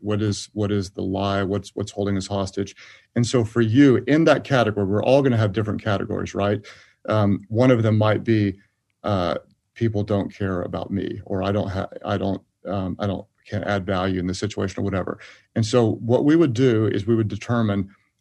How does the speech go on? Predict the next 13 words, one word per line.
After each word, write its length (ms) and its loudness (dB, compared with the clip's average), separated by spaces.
what 260 4
is 200 4
a 40 0
s-, 240 -4
what 140 0
is 140 2
a 60 -2
spiritual 680 -2
truth 600 -4
that 140 -6
counteracts 680 -2
that 200 -4
lie. 380 -4